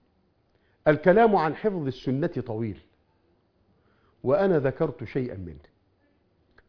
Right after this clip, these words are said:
ويبقى الكلام عن السنة، وقلت بأنه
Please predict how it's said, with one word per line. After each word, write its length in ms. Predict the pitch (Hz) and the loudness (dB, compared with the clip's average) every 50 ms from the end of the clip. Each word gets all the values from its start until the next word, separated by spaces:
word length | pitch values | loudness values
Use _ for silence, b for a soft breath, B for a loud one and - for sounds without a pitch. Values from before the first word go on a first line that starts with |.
| _ - | _ -2
ويبقى 400 | 123 135 147 180 196 - - 160 | 2 6 6 6 4 4 -2 -4
الكلام 420 | 139 - - 143 139 175 180 160 | -4 -2 -4 0 0 0 0 0
عن 160 | 143 123 127 | -4 -4 -4
السنة، 380 | 123 - - - 185 175 160 147 - 139 117 | -6 -8 -6 -6 -4 -4 -4 -6 -8 -10 -6
وقلت 420 | 117 117 117 - 202 196 - - 151 | -6 -6 -2 -2 -2 -4 -2 -6 -4
بأنه 540 | 135 143 139 131 123 151 165 156 151 135 | -4 -4 -4 -4 -6 -6 -6 -6 -6 -10